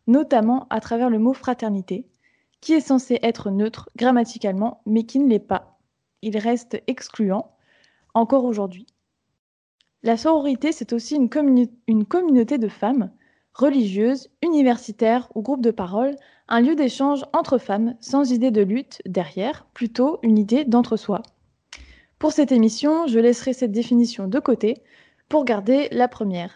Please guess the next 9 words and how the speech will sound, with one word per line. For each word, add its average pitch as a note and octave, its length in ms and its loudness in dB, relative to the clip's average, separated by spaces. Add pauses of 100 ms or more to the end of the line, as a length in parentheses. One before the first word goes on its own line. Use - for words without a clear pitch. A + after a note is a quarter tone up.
(100)
celle B3+ 280 -2
de A3 100 0
la F#3+ 140 0
lutte A#3 300 -4
féministe. G3 760 -2 (1300)
Qu'est-ce E4 240 -4
que A#3+ 100 -6
la A3 180 2
sororité A#3+ 760 -2